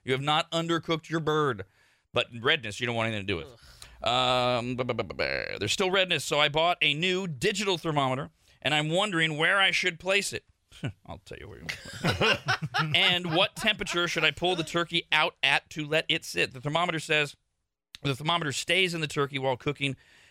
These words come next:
and connects with magnets to the stove so that I don't have to open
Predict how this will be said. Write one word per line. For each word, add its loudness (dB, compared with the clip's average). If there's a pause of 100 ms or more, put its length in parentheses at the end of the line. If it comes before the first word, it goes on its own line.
(100)
and 2
connects -2
with -2
magnets 0
to -2
the -2
stove 0 (280)
so -4
that 4
I 4
don't 0
have 0
to -8
open -2